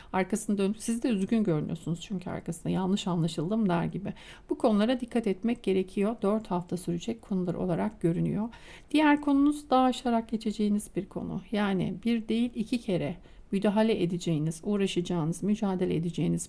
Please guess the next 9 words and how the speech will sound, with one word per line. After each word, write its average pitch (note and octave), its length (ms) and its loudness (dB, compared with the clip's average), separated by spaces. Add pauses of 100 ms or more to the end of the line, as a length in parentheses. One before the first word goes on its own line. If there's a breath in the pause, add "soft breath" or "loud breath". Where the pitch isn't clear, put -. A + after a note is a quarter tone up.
bir F3 140 -4
konu. A#3 280 0 (380 loud breath)
Ama C#4+ 160 6
ikisinin C#4 420 2
de A#3+ 140 2
baktığım A#3+ 380 2
zaman G#3 360 2
bağlandığı G3+ 640 4
yer A#3 320 2